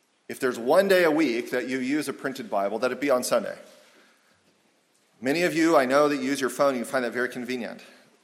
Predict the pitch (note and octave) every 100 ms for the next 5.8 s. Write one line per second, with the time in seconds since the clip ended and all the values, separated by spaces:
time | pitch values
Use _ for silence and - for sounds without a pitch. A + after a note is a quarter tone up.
0 | _ C#3+ C#3+ C#3 D#3 D3+ D3 C3 C3+ A#2+
1 | G#2+ G2+ F#2+ G2+ G#2 G#2 - A2+ - A2+
2 | - A2+ G#2 G#2 G2+ F#2 - - _ _
3 | _ _ _ _ _ A#2 C#3 D3 E3+ E3
4 | - - - - _ - C#3+ B2 C3 -
5 | C#3 C3+ - A#2+ B2+ B2 -